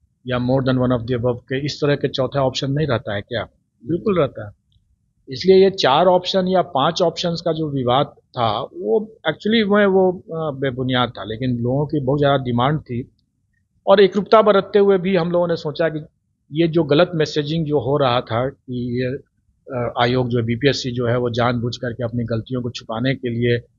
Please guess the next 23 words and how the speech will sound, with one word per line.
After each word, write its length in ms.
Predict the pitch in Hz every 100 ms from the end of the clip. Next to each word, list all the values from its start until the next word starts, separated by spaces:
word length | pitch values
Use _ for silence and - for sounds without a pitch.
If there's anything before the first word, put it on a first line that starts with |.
| _ _ -
इस 100 | -
तरह 140 | 123 120
से 180 | 120
रख 200 | 120 110 -
रहे 100 | 135
हैं, 80 | 233
तो 100 | 240
इस 200 | 233 -
गलत 260 | 151 180 214
messaging 480 | 175 165 170 170 165
को 120 | 156
दूर 200 | 135 143
करने 260 | 147 131 131
के 120 | 131
लिए 80 | 123
मैंने 240 | 120 120
कहा 220 | 113 120 202
कि 100 | 214
मैं, 120 | 180
ठीक 200 | 170 160
है, 60 |
मैं 100 | 165
चार 400 | 139 131 127 135